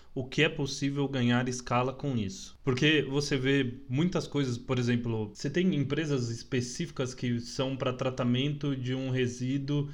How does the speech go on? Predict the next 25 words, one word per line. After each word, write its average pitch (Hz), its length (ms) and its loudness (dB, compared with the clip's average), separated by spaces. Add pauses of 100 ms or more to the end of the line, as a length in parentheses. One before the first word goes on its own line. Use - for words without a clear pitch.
(300)
que 135 100 2
é 127 80 6
super 147 360 0
complicado, 131 600 0
como 120 240 2
a 117 180 4
TerraCycle 117 920 0
é, 110 520 2
tem 120 220 2
algumas 117 360 0
empresas 123 440 2
assim. 120 360 0 (640)
Só 175 240 2
que 185 460 2 (260)
não 170 260 2
tem 190 240 4
escala. 113 480 4
Se 110 160 -2
você 143 300 4
não 202 120 6
consegue 147 440 2
aplicação 123 640 0
de 127 100 -2
escala, 127 760 2
você, 147 540 0